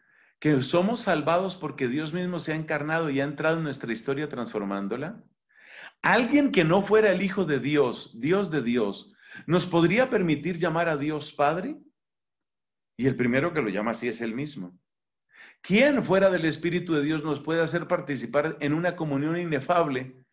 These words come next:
en la que se realiza nuestra salvación? Si el Hijo y el Espíritu son inferiores a Dios,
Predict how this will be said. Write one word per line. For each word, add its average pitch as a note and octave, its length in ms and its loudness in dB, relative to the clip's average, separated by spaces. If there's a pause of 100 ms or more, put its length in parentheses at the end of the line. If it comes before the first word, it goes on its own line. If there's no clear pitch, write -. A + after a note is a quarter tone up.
(160)
en C#3+ 100 0
la D3 120 2
que C#3 100 0
se C3+ 140 2
realiza C3+ 380 0
nuestra D3 300 -6
salvación? A#2 840 -6 (2500)
Si D#3+ 300 4
el D#3+ 180 6
Hijo G3+ 340 2
y D#3 120 4
el C#3 100 6
Espíritu C#3+ 680 0
son D#3 220 0
inferiores D3+ 580 0
a C3 100 2
Dios, C3 500 -2